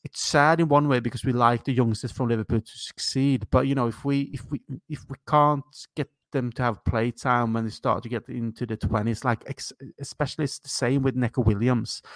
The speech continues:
I think it's the most clever business to just move them on for, say, you know, fifteen, twenty million, uh, pounds if you can, and then go for something else or whatever. But, you know, hopefully he can show himself and we get an option that can help out for Trent to go midfield. And then we can try that system, uh, or that tactic with Trent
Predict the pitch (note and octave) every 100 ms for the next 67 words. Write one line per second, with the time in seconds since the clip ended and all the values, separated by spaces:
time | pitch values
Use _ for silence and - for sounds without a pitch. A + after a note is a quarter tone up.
0 | - - - B2+ D3+ B2 A#2+ C3 - C3+
1 | A#2+ - - A#2 A#2 A#2 - G#2+ B2 -
2 | A#2+ - B2 A2+ - A#2+ A#2+ G#2+ A2 G#2+
3 | A#2 - A#2+ G#2+ - A2 A2 A2 G#2 A#2
4 | - A#2 G#2 A#2 A2 G#2+ G#2+ G#2+ G#2 G#2+
5 | A#2+ A2 A2 G#2+ - A2 G#2 G#2 - -
6 | A2 G#2 - - - - - A#2 A2+ A2+
7 | A#2 - - A2 B2+ C#3+ E3 D#3+ - B2
8 | A#2 A2 G#2 A2 - B2 - _ - C3
9 | G#2+ C#3 D#3 - D#3+ D#3 D#3 - D3+ D3+
10 | - D3 D3 - C3+ C3+ C#3 - C3+ -
11 | - D3 C3 B2 - B2 B2 A#2+ B2+ A#2+
12 | - - C#3+ - A#2+ A2 A#2+ A2+ G#2+ A2
13 | - A2 A#2 A#2+ D3+ C#3 E3 F#3+ F#3+ -
14 | D#3 F3 - - D3 - C3+ B2 B2 C3+
15 | B2+ B2 C#3 A#2+ - - A#2+ - - -
16 | A#2+ - - A2 G#2+